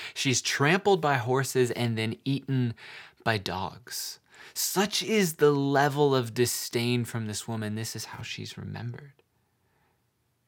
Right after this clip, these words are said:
And just like we imbue, like, we fill physical spaces with meaning, think about Ground Zero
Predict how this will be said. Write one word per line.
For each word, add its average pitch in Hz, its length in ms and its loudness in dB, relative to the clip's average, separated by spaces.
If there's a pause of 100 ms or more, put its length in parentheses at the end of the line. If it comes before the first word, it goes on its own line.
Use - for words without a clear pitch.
(120)
And 127 140 4
just 196 320 0
like 175 180 4
we 147 240 4
imbue, 131 320 0
like, 120 180 2
we 123 120 0
fill 151 560 4
physical 143 480 -2
spaces 131 600 -2
with 123 200 -4
meaning, 135 260 0
think 156 180 2
about 143 360 4
Ground 127 340 4
Zero 127 520 -2